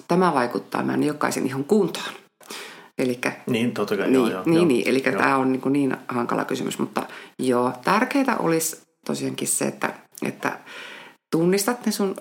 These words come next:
Speaker 1: omat ihotyypit. Ja jos et itse tunnista, niin käy hei kosmetologilla
Speaker 2: Joo.
Speaker 1: tai ihoterapeutilla. Ainakin kaikki dermolotsika ihoterapeutit, niin me tehdään aina kotihoito-ohjeet ihan vielä kirjallisena reseptin kanssa.
Speaker 2: Joo.
Speaker 1: Niin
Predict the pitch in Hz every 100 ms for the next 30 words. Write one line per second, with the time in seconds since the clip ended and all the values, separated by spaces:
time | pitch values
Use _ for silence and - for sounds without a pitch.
0 | - 143 139 127 120 - - - - 131
1 | 135 156 175 - 131 131 - - - -
2 | - - - - 143 156 151 139 135 -
3 | - - 170 180 214 240 269 - 107 147
4 | 135 - - 98 135 160 196 208 220 220
5 | 226 233 254 - - - - - 147 143
6 | 135 - - 135 190 214 185 175 - 156
7 | 151 147 143 139 139 135 135 147 143 -
8 | _ - 160 147 143 - - 156 160 160
9 | 131 - - - - - - - - _
10 | _ - 139 139 127 139 - 120 - -
11 | - - 156 165 147 143 139 135 - 175
12 | 143 127 - - - - - 143 147 135
13 | - - - - - - - - - 113
14 | 95 131 123 101